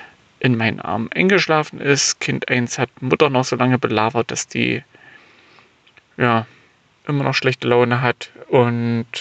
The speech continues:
ja, jetzt, äh, ebenfalls im Schlafsack liegt und wahrscheinlich dann gleich einschläft,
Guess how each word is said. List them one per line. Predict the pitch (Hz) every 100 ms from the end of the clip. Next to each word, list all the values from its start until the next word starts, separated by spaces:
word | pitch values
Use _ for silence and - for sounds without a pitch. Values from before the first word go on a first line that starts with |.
| - - _ _ _ - - - _
ja, | 131 117
jetzt, | 117 120 - 131
äh, | 127 123 139 _ _ _ _ _ _ -
ebenfalls | 135 120 - 120 -
im | 131
Schlafsack | 113 - 107 - 113 -
liegt | - 120 _ -
und | 113 110 - -
wahrscheinlich | - - - 113 -
dann | 120
gleich | - - -
einschläft, | - 123 160 - 139 139 -